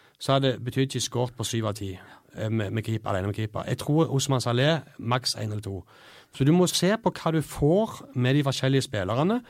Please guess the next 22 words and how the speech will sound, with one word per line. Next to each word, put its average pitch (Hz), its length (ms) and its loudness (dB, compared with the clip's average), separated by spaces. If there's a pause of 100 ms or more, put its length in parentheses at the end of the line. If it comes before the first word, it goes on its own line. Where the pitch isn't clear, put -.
(260)
både 104 160 2
positivt 202 560 2 (200)
og 107 500 0
negativt. 156 440 2 (360)
Altså, 131 240 2
hva 120 260 -6
får 139 180 2
du, 185 60 4
og 156 80 2
hva, 113 140 2 (200)
hva 113 140 -2
mister 110 280 -2
du? 247 140 2 (380)
Men 127 140 -2 (280)
for 147 120 2
meg 190 260 4
så - 160 -4
spiller 120 340 0
Syma 123 280 -2
Butici 123 480 -2
til 101 140 -8
høyre. 170 360 2